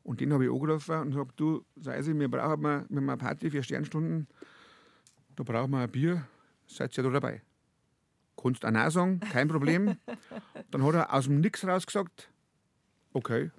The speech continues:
Speaker 1: bist mit zweihundertfünfzig Liter einverstanden, Lieferung Freihaus nach Landau.“ Dann war ich erst einmal kurz sprachlos, weil ich mir,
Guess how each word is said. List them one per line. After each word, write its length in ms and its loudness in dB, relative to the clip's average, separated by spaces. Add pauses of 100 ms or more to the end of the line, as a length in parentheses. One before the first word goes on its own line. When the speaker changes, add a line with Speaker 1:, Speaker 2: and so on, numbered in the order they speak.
Speaker 1:
bist 180 -2
mit 120 2
zweihundertfünfzig 600 0
Liter 180 -4
einverstanden, 680 -4 (340)
Lieferung 540 -2
Freihaus 380 -2
nach 120 -4
Landau.“ 280 -4 (1160)
Dann 160 -2
war 160 6
ich 80 4
erst 180 2
einmal 320 4
kurz 220 -4
sprachlos, 600 0
weil 400 -2
ich 60 2
mir, 300 2